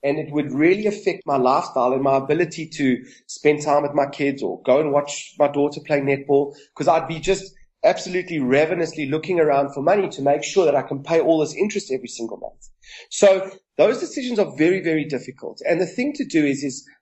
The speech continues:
that's why asking yourself the question, "Where am I financially? Where do I want to go? Let me upgrade in a balanced way that helps me achieve both those objectives." Your salary is supposed to be used to support your lifestyle and certainly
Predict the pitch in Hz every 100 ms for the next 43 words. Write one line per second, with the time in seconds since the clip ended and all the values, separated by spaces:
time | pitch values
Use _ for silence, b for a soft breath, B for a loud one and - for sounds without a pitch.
0 | - 165 233 208 185 131 - 175 190 247
1 | 220 214 175 170 - 147 135 - 127 127
2 | 160 202 185 170 - 127 120 120 127 113
3 | 131 185 208 170 139 131 120 117 117 117
4 | B B B _ _ _ 170 254 147 135
5 | 170 208 - 160 135 131 - - _ _
6 | _ _ _ 180 - - 156 202 208 156
7 | 147 135 135 143 - 175 - 175 170 165
8 | - 135 127 131 123 120 - 110 104 90
9 | - 156 - 185 220 220 202 - - 160
10 | 156 165 143 139 135 - - - 170 165
11 | 156 120 123 123 - 135 131 123 165 165
12 | 185 175 165